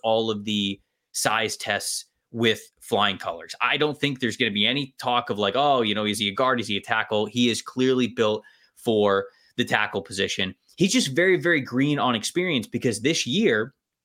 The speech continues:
he was scheduled to be a starter at right tackle, ends up suffering a high ankle sprain early in the season. I think it was that third game against South Carolina. He misses six games, and then he re-injured it against Alabama in the S E C championship game. So we don't even get that full game.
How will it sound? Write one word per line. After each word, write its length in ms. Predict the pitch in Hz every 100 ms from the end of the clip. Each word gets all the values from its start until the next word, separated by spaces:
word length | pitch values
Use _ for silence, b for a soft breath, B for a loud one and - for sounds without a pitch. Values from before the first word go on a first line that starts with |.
| _ _ _ - -
he 120 | 156
was 320 | 131 117 113 -
scheduled 380 | - 131 123 107
to 80 | 110
be 220 | 110 104
a 80 | 98
starter 480 | - 160 175 110 101
at 100 | 101
right 200 | 98 98
tackle, 540 | 92 85 101 120 151 _ _ _ _ _ _ _ _ -
ends 240 | 165 170 156
up 200 | 135 - -
suffering 480 | - 156 139 143 127
a 100 | 110
high 220 | 120 117
ankle 280 | 113 160 180
sprain 400 | - 110 101 101
early 280 | 113 113 107
in 60 |
the 80 | 101
season. 340 | - 175 147 107
I 40 |
think 160 | 131 123
it 40 |
was 120 | 110
that 180 | 107 -
third 300 | 139 143 123
game 220 | 123 117
against 240 | 110 104 -
South 200 | 110 -
Carolina. 680 | 101 95 147 170 110 104 - _ _ _ _
He 120 | 165
misses 400 | 180 196 190 143
six 240 | - 156 -
games, 480 | 127 190 196 123 127
and 100 | 131
then 140 | 123
he 160 | 160 160
re-injured 800 | 117 175 180 123 190 180 117 104
it 280 | 123 - -
against 480 | 113 117 143 156 117
Alabama 480 | 135 123 123 135
in 140 | 117 117
the 120 | 117
S 140 | 120
E 60 | 117
C 120 | 107
championship 500 | 101 175 196 135 110
game. 200 | 104 113
So 140 | - 117
we 100 | 120
don't 160 | 156
even 200 | 147 123
get 120 | 113 135
that 220 | 143 -
full 180 | 139 123
game. 400 | 127 127 123